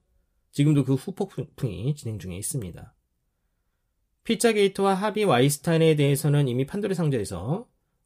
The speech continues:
어, 그리고 컨스피러시 뉴스에서 어느 정도 깊이 있게 다뤘기 때문에 더는 말씀드리지 않겠습니다. 제가 소개하지 못했던 사건 중에 하나는 조지 소로스의 전직 매니저 중 한 명이 저지른 일인데요.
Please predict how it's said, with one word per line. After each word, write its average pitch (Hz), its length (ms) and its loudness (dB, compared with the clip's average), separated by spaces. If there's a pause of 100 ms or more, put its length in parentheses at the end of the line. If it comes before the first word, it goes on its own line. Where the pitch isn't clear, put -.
(120)
어, 92 260 -10
그리고 131 340 0
컨스피러시 165 380 -4
뉴스에서 117 340 -2
어느 104 120 -6
정도 120 280 -4
깊이 - 280 -12
있게 - 120 -8
다뤘기 101 380 -12
때문에 117 500 -6 (380)
더는 117 240 -4
말씀드리지 107 460 -6
않겠습니다. 98 840 -8 (720)
제가 160 340 4
소개하지 190 400 0
못했던 147 400 0
사건 151 320 -2
중에 131 160 -4
하나는 123 560 -2 (320)
조지 151 380 2
소로스의 151 440 0
전직 123 360 -4
매니저 117 300 -6
중 123 160 -4
한 202 160 -8
명이 110 440 -4
저지른 104 460 -8
일인데요. 117 760 -6